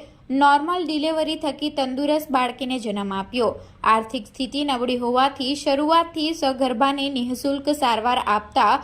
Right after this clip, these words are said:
તબીબ દંપતીએ મૂક બધિર દંપતીને ગિફ્ટ આપી શુભેચ્છા પાઠવી. ઈશારા થકી ડિલિવરીની પ્રોસેસ સમજાવતા એક કલાકની જહેમત બાદ મૂક બધિર મહિલાને નોર્મલ ડિલિવરી થઈ હતી.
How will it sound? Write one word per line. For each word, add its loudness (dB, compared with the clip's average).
તબીબ 2
દંપતીએ 0
મૂક -2
બધિર -2
દંપતીને -2
ગિફ્ટ -2
આપી -2
શુભેચ્છા 2
પાઠવી. -4
ઈશારા 2
થકી -4
ડિલિવરીની 2
પ્રોસેસ 0
સમજાવતા 0
એક -2
કલાકની 0
જહેમત -4
બાદ 4
મૂક 2
બધિર 2
મહિલાને 0
નોર્મલ 0
ડિલિવરી -2
થઈ -6
હતી. -4